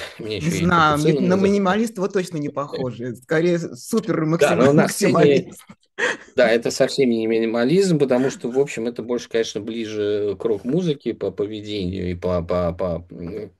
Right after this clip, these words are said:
Speaker 1: по, по моим ощущениям, когда я играю. Вот, ну.
Speaker 2: А вы таких встречали,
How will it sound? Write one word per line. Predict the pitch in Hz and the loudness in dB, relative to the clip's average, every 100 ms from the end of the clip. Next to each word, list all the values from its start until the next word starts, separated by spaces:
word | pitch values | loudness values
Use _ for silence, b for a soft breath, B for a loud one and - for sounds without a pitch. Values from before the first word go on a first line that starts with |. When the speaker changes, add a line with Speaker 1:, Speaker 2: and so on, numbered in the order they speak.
| _ | _
Speaker 1:
по, | 131 113 | 0 2
по | 120 | 2
моим | 131 135 123 | 2 2 0
ощущениям, | 110 123 - - 98 90 | -4 -10 -10 -8 -6 -6
когда | 92 92 | -6 -4
я | 90 | -4
играю. | 95 92 80 85 B B B B _ | -4 -6 -6 -10 B B B B _
Вот, | 92 82 | -2 -2
ну. | - 107 135 135 98 - - _ _ _ _ _ _ _ b b b - | -10 -2 2 2 0 -8 -12 _ _ _ _ _ _ _ b b b -10
Speaker 2:
А | |
вы | 156 | -6
таких | 190 180 - | -6 -6 -12
встречали, | 185 170 214 233 170 | -12 -12 -12 -12 -14